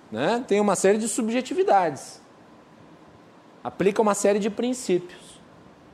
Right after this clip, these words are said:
né, que são subjetivos e que, portanto, servem pra qualquer coisa. Então, sou insuspeito de elogios a Luiz Roberto Barroso. Agora,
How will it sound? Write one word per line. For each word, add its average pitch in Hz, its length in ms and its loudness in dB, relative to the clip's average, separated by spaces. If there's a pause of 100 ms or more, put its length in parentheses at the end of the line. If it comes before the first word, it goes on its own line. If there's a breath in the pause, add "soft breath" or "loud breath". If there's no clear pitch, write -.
(580)
né, 120 140 -12
que 131 100 -16
são 175 380 -2
subjetivos 135 880 -4 (560)
e - 40 -12
que, - 100 -14
portanto, 156 320 -2
servem 208 240 2
pra 247 100 -2
qualquer 285 300 -4
coisa. 151 400 0 (1600)
Então, 254 360 2 (420)
sou 262 360 2
insuspeito 247 920 0
de 202 80 2
elogios 190 640 4
a 208 60 4
Luiz 185 200 4
Roberto 165 400 2
Barroso. 190 440 -4 (1120)
Agora, 147 520 2